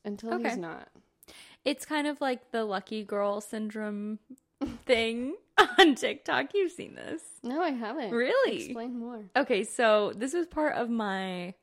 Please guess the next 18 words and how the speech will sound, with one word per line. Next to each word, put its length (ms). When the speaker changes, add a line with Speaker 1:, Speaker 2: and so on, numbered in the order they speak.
Speaker 2:
New 100
Year's 300
resolution 640
list. 340
Well, 320
let 140
me 160
amend. 480
I 120
didn't 200
Speaker 1:
Uh. 40
Speaker 2:
have 140
New 100
Year's 220
resolutions. 640
I 60
had 180
my 80